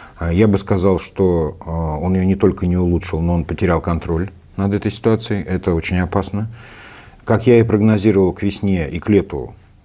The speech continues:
эта ситуация будет только нарастать. Соответственно, к, э,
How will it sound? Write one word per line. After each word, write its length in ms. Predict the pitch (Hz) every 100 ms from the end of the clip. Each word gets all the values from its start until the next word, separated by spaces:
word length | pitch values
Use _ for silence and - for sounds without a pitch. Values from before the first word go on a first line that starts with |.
| -
эта 180 | 90 87
ситуация 400 | 87 - 87 -
будет 240 | 80 82 -
только 300 | 98 - 82
нарастать. 580 | 80 78 - 73 - - - _ _ _ _ _
Соответственно, 640 | - 87 110 107 - 98 90
к, 220 | 90 -
э, 320 | 95 90 85